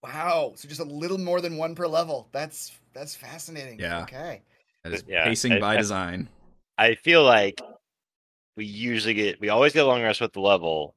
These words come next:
Speaker 1: Yeah.
Speaker 3: and then I don't feel like I
Speaker 2: It's
Speaker 3: remember
Speaker 2: pretty
Speaker 3: any other
Speaker 2: rare in
Speaker 3: long
Speaker 2: between,
Speaker 3: rests.
Speaker 1: Yeah,
Speaker 2: right?
Speaker 1: exactly.
Speaker 2: Yeah.
Speaker 1: Yeah, yeah, yeah. <laughs>
Speaker 2: Yeah, exactly.
Speaker 3: But surely there has been.
Speaker 2: Yeah.
Speaker 1: Surely there's been one or two.
Speaker 2: That's how I've tried to pace it. Um,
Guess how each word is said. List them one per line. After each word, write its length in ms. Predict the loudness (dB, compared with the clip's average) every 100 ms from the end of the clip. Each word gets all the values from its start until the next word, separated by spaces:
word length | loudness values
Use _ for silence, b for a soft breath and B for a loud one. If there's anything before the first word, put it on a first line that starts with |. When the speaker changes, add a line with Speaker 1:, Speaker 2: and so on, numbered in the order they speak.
| -8
Speaker 1:
Yeah. 120 | -6
Speaker 3:
and 80 | -4
then 220 | -4 -6 -6
I 100 | -6
don't 220 | -4 -4 -2
feel 120 | 0
like 280 | 0 0 -6 -14 -6
I 60 | -2
Speaker 2:
It's 100 | -2
Speaker 3:
remember 100 | 2 6
Speaker 2:
pretty 80 |
Speaker 3:
any 80 | 8
other 40 | 10
Speaker 2:
rare 320 | 12 12 10
in 60 |
Speaker 3:
long 80 | 8 2
Speaker 2:
between, 140 | 8 10
Speaker 3:
rests. 140 | 10
Speaker 1:
Yeah, 40 | 10
Speaker 2:
right? 240 | 10 10
Speaker 1:
exactly. 840 | 8 6 8 8 8 8 6 4
Speaker 2:
Yeah. 120 | 4 6
Speaker 1:
Yeah, 100 | 4
yeah, 160 | 4 2 0 4
yeah. 60 | 4
<laughs> 0 |
Speaker 2:
Yeah, 200 | 6 2
exactly. 380 | 2 0 4 4
Speaker 3:
But 80 | 6
surely 640 | 4 8 8 10 10 8
there 180 | 6 6
has 320 | 6 6 2
been. 200 | -6 -10 -10 -8
Speaker 2:
Yeah. 120 | -6 -4
Speaker 1:
Surely 120 | -2 -4
there's 180 | -6
been 180 | 2 4 4
one 200 | 0 -6
or 80 | -6
two. 180 | -12 -8
Speaker 2:
That's 220 | -4 0 2
how 80 |
I've 120 | 2 4
tried 160 | 2
to 60 | 0
pace 280 | -2 -4 -4
it. 200 | -8 -4
Um, 380 | -2 0 0 -2